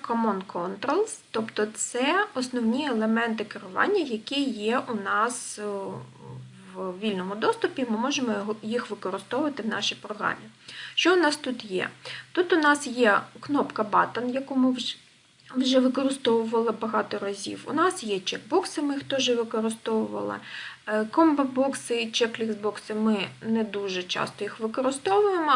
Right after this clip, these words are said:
але їх ви можете побачити в інших діалогових вікнах, якщо ви запускаєте якісь інші програми. Data Time Picker — це такий елемент, який дозволяє нам вибирати дату та час.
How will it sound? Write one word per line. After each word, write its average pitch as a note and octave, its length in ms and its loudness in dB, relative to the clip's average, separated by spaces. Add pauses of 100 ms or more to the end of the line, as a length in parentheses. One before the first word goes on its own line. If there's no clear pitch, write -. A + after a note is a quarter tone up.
але A#3+ 220 4
їх A#3 300 -4
ви A3 220 0
можете A3 420 2
побачити G3 800 0
в G3+ 80 0
інших A3 520 -2 (460)
діалогових G3 800 2
вікнах, C#4+ 460 0
якщо G#3+ 380 -4
ви A3+ 100 -2
запускаєте G3+ 800 -2
якісь G3+ 560 -8
інші G#3 260 -6
програми. G3+ 600 -4 (680)
Data E4 200 4 (100)
Time C#4 320 4
Picker — E4 280 2 (100)
це C4 140 0
такий B3+ 480 2
елемент, A3+ 600 4
який A#3+ 300 0
дозволяє A3+ 760 2
нам A3+ 300 2
вибирати G#3+ 920 4 (220)
дату G#3+ 340 4
та G3 300 -4
час. - 520 2